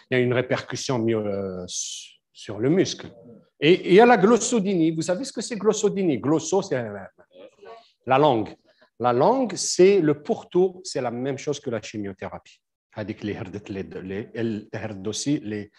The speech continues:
au niveau de la langue. Donc, تحرق les papilles, au niveau de la langue. Tout ce qui est nerf, on peut, monsieur, s'il vous plaît, نقص شوية.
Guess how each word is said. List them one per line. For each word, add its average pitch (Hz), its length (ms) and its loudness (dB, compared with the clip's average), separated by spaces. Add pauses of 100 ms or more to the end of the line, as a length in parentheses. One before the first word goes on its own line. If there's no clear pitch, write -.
(1000)
au 165 100 4
niveau 156 300 6
de 135 80 -2
la 127 100 4
langue. 104 280 -4 (200)
Donc, 127 300 0
تحرق - 360 -4
les 123 80 -6
papilles, 120 420 -4 (1160)
au 127 100 0
niveau 123 260 4
de 113 100 -2
la 113 80 2
langue. 127 360 -2 (260)
Tout 214 100 -2
ce - 220 -4
qui 160 220 0
est 151 40 4
nerf, 143 680 2 (680)
on 135 160 2
peut, 165 240 0
monsieur, 165 480 0
s'il - 180 -6
vous 160 100 -4
plaît, - 260 -14 (760)
نقص - 300 -12
شوية. - 400 -12